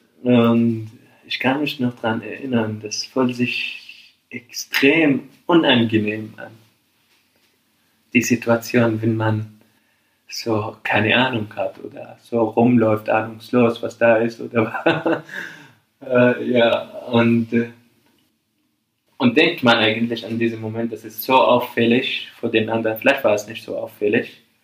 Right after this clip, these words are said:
aber haben wir uns natürlich nicht wohl gefühlt in dieser Situation.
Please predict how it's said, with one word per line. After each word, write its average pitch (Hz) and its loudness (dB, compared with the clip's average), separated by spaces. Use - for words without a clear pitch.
aber 107 -2
haben 117 4
wir 107 2
uns 113 -8
natürlich 110 -12
nicht 107 -18
wohl 107 -2
gefühlt - -8
in 110 -20
dieser 107 -20
Situation. - -18